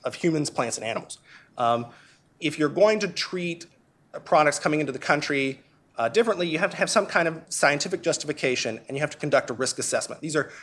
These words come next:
procedural requirements, uh, that are independent of the, of the, the actual substance of the rule. Now, uh,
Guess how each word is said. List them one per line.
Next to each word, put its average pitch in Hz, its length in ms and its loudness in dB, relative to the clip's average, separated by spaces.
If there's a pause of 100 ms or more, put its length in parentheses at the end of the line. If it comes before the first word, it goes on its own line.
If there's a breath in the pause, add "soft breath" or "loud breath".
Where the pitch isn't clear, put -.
(120)
procedural 170 560 0
requirements, 107 640 0 (340 soft breath)
uh, 123 160 4
that 135 160 -2
are 135 80 4
independent 156 640 0
of 120 80 -10
the, 117 160 -6
of 113 180 -8
the, 120 160 -8 (240)
the 127 160 -2
actual 135 540 -2 (120)
substance 147 640 0
of 110 80 -6
the 117 60 -4
rule. 120 420 -2 (800)
Now, - 340 4 (500 loud breath)
uh, 135 220 4